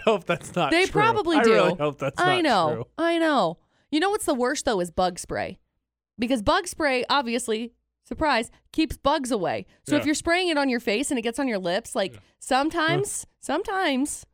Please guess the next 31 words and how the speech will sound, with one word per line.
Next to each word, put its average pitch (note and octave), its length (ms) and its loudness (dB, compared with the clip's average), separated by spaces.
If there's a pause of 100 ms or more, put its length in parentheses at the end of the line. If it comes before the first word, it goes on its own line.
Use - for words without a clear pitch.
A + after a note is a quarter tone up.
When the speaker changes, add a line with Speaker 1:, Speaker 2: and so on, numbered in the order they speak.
(380)
Speaker 2:
if - 100 -6
I A#3+ 80 0
get A#3+ 120 -4
a A#3 40 -6
drink D4 220 0
of A#3+ 60 -10
water D4+ 340 2
or G#3 80 0
something, F#3+ 540 0
Speaker 1:
That's A#3 260 -14
fair. B3+ 160 -2
Speaker 2:
it A#3+ 60 0
gets C#4+ 160 2
in E4 80 4
my D4 120 4
mouth, D4+ 260 2
and C4+ 120 4
then C4 120 4
my B3+ 120 4
mouth B3 260 2
is C4+ 100 0
all A#3 140 2
tingly, A3+ 400 0
and G#3 80 -2
I'm G#3+ 60 -2
like, A3 200 -4
"Is A3+ 100 -6
this B3 220 -4
what G4+ 140 0
the E4 80 0
bugs A3+ 880 -2